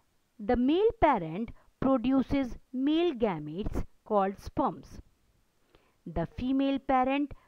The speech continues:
produces female gametes called eggs or ova.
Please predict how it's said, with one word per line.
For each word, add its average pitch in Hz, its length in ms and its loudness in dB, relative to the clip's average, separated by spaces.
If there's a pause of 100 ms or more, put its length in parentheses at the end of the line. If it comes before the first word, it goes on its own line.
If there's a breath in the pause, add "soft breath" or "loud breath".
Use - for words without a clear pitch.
(140 soft breath)
produces 294 720 2 (380)
female 370 420 2
gametes 190 680 -2 (200)
called 180 340 2 (120)
eggs 247 380 0 (100)
or 233 300 0 (240)
ova. 175 480 0